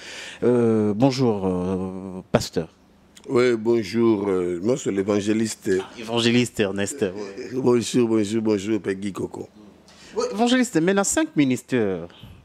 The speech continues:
Speaker 1: Eh, moi, dans tout, tout, tout ça, moi, la confusion, hein. Au moins, l'évangéliste, c'est au Bengiga, pasteur, docteur, pasteur.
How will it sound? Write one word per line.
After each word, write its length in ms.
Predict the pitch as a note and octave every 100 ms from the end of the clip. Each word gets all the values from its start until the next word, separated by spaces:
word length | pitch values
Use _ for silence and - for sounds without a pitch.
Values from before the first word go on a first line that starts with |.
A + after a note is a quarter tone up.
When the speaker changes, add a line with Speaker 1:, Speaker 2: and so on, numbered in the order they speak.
| - -
Speaker 1:
Eh, 160 | - A3+
moi, 160 | G#3 G#3
dans 140 | G3
tout, 120 | D#3
tout, 140 | C3 B2+
tout 280 | - A#2+ B2+
ça, 200 | G#3 F3+
moi, 200 | F3 C#3
la 20 |
confusion, 600 | - A#2 - C3 G3+ F4
hein. 140 | D#4+ C4+
Au 80 |
moins, 220 | F3 F#3+ E3
l'évangéliste, 520 | C#3 C3+ C3 E3+ -
c'est 60 |
au 140 | A#2+ A2+
Bengiga, 480 | C#3+ D3 D3 C#3 B2
pasteur, 640 | A#2 G#2 - E3 E3 D3+
docteur, 520 | B2+ B2 - D#3+ D3+
pasteur. 540 | A2+ B2 - - E3